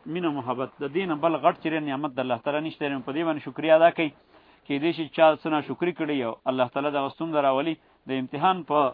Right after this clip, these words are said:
آ، طور باندې الله تعالی دغه ستونزه راولي، خو الله تبارک تعالی دې نورې ستونزې موږ ته نه راولي او الله تبارک تعالی دې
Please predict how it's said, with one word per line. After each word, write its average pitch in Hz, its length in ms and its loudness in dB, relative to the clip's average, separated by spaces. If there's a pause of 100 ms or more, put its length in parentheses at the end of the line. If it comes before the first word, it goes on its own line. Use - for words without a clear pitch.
آ، 127 280 0 (480)
طور 170 300 2
باندې 139 240 -2
الله 127 140 -2
تعالی 147 260 0
دغه 127 140 0
ستونزه 165 320 -2
راولي، 131 300 2
خو 139 140 -2
الله 147 260 4
تبارک 143 360 2
تعالی 139 220 0
دې 139 180 -4
نورې 147 200 -2
ستونزې 165 320 -6
موږ 139 140 -6
ته 151 100 -4
نه 170 100 0
راولي 156 340 6 (380)
او 135 80 4
الله 147 220 4
تبارک 139 360 0
تعالی 139 260 0
دې 143 220 -6